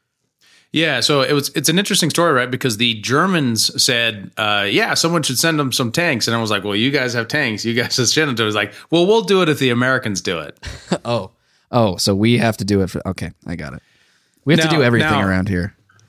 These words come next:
Speaker 1: how, here's, here's a little history trivia. How many wars has America got into because we were providing weapons to a combatant and then got attacked?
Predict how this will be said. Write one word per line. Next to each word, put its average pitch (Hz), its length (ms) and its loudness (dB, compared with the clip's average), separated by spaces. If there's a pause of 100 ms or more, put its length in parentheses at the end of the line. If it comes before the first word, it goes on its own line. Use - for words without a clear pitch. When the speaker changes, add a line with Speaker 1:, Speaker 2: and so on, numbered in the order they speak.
(360)
Speaker 1:
how, - 280 0 (160)
here's, 160 460 0
here's 151 240 2
a 156 60 2
little 127 280 0
history 143 340 2
trivia. 107 320 0
How 185 220 2
many 247 180 2
wars 151 880 2
has 127 220 -2
America 147 360 2
got 135 240 0
into 110 460 0
because 117 360 -2
we 131 100 2
were 127 100 2
providing 135 560 0
weapons 135 460 0
to 107 800 0
a 117 80 -2
combatant 117 680 -4 (300)
and 117 200 0
then 127 340 0
got 120 220 -2
attacked? - 540 -6